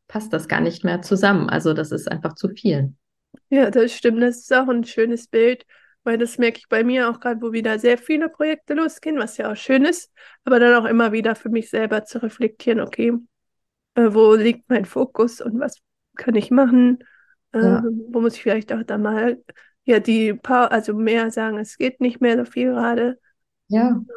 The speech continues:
Speaker 1: genau. Und ich finde auch immer, äh, also es ist, ne,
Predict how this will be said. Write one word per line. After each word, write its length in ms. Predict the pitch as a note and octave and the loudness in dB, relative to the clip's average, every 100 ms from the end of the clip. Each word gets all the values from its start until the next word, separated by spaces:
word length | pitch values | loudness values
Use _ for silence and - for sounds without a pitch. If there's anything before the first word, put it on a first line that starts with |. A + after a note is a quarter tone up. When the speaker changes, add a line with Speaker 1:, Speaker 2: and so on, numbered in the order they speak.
| - | -8
Speaker 1:
genau. 300 | G#3+ G3+ G#3 G#3+ - _ | 0 2 2 0 -6 _
Und 120 | F3+ F3 | 2 2
ich 120 | - | 4
finde 220 | A3 G#3+ | 2 4
auch 100 | G3+ | 2
immer, 840 | - G#3 A3 A3 F#3+ G3 G3 F#3+ - | 4 4 6 6 4 4 2 0 -6
äh, 40 | _ _ _ _ _ _ - | _ _ _ _ _ _ -2
also 180 | F3+ F3+ | 2 2
es 80 | |
ist, 320 | F3 F3+ - - | 2 -2 -6 -2
ne, 540 | C3 F3+ C#3+ C#3+ C#3 | 2 4 4 -2 -2